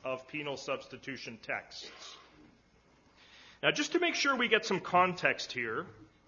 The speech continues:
in Galatians three ten, if you have your Bible open, Paul has just talked in Galatians three ten about a curse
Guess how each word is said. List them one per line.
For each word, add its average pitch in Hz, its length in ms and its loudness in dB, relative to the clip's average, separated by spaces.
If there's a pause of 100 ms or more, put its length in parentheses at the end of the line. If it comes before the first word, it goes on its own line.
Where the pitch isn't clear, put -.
(560)
in 175 160 4
Galatians 262 600 4
three 220 340 -6
ten, 170 480 -2 (240)
if - 80 -18
you 139 60 -8
have 143 140 -4
your 143 80 -6
Bible 135 400 0
open, 120 320 -8 (560)
Paul 233 320 6
has 214 220 0
just - 300 -6
talked 190 360 2
in 160 80 -4
Galatians 147 460 -2
three 147 240 -6
ten 139 400 0
about 147 460 0
a 139 260 2 (320)
curse - 880 4